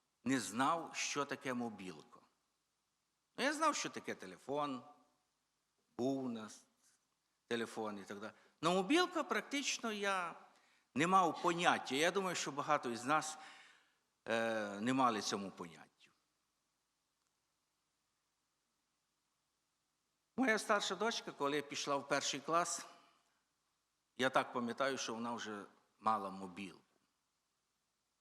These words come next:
Можливості, які сьогодні мають діти, та умови, які сприяли їм батьки,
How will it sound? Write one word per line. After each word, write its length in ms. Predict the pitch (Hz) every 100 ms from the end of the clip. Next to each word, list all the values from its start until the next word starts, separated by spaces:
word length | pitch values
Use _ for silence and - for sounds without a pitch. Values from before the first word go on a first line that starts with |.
| _ _ _ _ _ _ _ _ _ _ _ _ _ _ _ _ _ _ _ _ _ _ _ _ _ _ _ _ _ _ _ _ _
Можливості, 600 | 143 170 220 311 254 -
які 200 | 190 -
сьогодні 480 | 180 185 175 190 185
мають 680 | 170 170 165 151 - - - - - _ _ _ _ _ _
діти, 300 | 185 294 226
та 120 | 139 139
умови, 440 | 139 139 127 110
які 220 | 113 -
сприяли 580 | 120 - 120 120 117 110
їм 240 | 113 107
батьки, 480 | 90 107 - 165 202